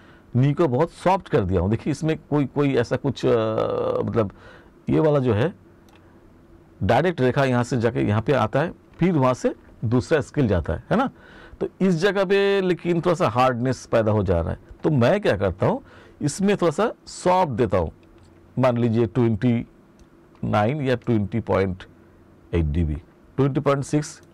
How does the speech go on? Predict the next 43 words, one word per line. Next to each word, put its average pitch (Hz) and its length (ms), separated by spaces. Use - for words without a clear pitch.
अगर 120 160
आपको 131 280
अगर - 400
डायरेक्ट 113 480
चाहिए 120 340
ट्वेंटी 123 380
पॉइंट 117 340
एट, 120 260
तो - 180
आप, 98 160
आप 107 120
यहाँ 107 140
पे 156 120
ट्वेंटी 131 240
पॉइंट 127 300
एट, 113 320
अ, 110 280
प्रिंट 123 320
करके 127 260
भी 156 60
दे 104 100
सकते 92 320
हैं, 87 80
मतलब 120 240
टाइप 107 180
करके 117 200
भी 139 60
दे 104 100
सकते - 280
हैं 71 60
इसमें। 80 200
तो 156 120
नी 151 240
लेवल 220 360
जैसे 156 240
कि 175 120
मैंने 156 240
थोड़ा - 320
सा 147 120
सॉफ्ट 160 320
कर 123 100
दिया 98 320
और 185 300